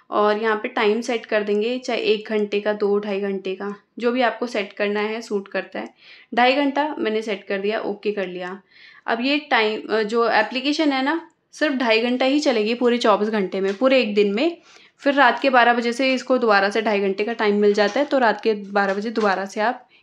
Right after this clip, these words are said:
इसको यूज़ कर सकते हैं। या तो चाहे, अ, चाहे तो ढाई घंटा आप इकट्ठा बैठ के करें इसको यूज़, चाहे तो आप पाँच पाँच मिनट करके कर लें, वो आपकी मर्ज़ी।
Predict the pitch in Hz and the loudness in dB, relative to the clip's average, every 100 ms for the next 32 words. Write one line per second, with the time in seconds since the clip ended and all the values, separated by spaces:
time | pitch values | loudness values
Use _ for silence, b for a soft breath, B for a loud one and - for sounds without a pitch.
0 | - 220 277 262 226 208 196 175 - - | -10 -6 -2 0 -2 -2 -4 -4 -10 -12
1 | 170 - B B B B B - 247 262 | -14 -14 B B B B B 0 2 2
2 | 339 311 254 - 247 247 247 262 294 320 | 2 4 4 2 0 0 2 4 4 2
3 | 302 240 220 247 262 269 277 269 269 226 | 0 0 2 2 2 4 4 4 0 -4
4 | 214 240 226 220 254 240 240 247 247 269 | -4 0 0 0 -4 -2 0 0 -2 -2
5 | 262 302 320 - 262 226 233 254 240 240 | -2 -2 -4 -4 0 0 0 -2 -2 0
6 | 214 190 214 202 214 202 - 202 196 202 | 0 0 -4 -4 0 -2 -2 -6 -6 -6
7 | 190 196 247 285 240 - 220 196 180 185 | -4 -4 0 2 2 0 0 0 0 -6